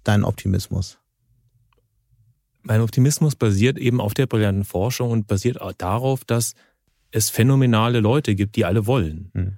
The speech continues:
Speaker 2: Es wird nicht einfach, auf keinen Fall. Wir treten gegen die Besten der Welt an,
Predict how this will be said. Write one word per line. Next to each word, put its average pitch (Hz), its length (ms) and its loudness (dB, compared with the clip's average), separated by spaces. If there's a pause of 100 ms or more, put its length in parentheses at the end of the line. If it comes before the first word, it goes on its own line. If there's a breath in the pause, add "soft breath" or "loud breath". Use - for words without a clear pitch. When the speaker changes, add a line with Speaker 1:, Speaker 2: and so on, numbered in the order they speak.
Speaker 2:
Es 104 160 -4
wird 131 140 -2
nicht 87 160 -2
einfach, 139 320 0
auf 82 140 -6
keinen 90 220 -4
Fall. 92 360 0 (260 soft breath)
Wir 107 120 -4
treten 117 340 2
gegen 113 200 4
die 104 100 2
Besten 92 340 -2
der 120 140 2
Welt 131 240 2
an, 82 280 -8